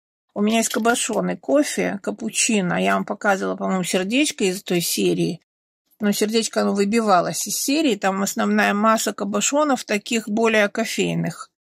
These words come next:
И я хочу вот сделать украшения, а это бусинки. Потому что я один раз купила, по ошибке оказались кабошоны.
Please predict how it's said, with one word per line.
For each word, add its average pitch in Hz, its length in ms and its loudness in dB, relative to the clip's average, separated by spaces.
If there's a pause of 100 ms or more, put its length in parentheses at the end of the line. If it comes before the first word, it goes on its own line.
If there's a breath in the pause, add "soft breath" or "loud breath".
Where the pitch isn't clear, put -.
(880)
И 233 80 -2
я 220 580 2
хочу 240 300 -2
вот 220 120 -2
сделать 214 220 -2
украшения, 233 720 2
а 196 60 4
это 269 300 2
бусинки. 208 580 -2
Потому 214 220 0
что 226 120 0
я 214 120 4
один 214 180 2
раз 208 180 2
купила, 226 720 4 (440)
по 196 120 2
ошибке 220 480 -2
оказались 214 460 -2
кабошоны. 185 880 -2